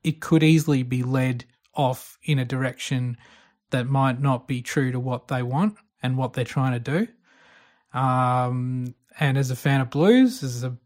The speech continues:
many, many time attendee of Blues Fest and, and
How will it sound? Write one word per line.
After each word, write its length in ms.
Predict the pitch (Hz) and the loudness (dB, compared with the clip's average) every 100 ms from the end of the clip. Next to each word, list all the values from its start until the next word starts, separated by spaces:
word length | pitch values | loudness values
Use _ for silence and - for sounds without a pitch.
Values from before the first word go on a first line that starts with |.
| _ | _
many, 300 | 147 143 143 | 0 2 2
many 260 | 139 143 139 | 4 4 2
time 260 | - 135 | 4 4
attendee 520 | 131 - 147 139 143 135 | 2 2 2 4 2 2
of 100 | 127 | 2
Blues 280 | 147 147 | 2 2
Fest 440 | - 180 190 - - | 4 6 6 2 -2
and, 340 | 135 127 123 - | -2 -2 -4 -4
and 320 | 139 127 123 | -2 -2 -4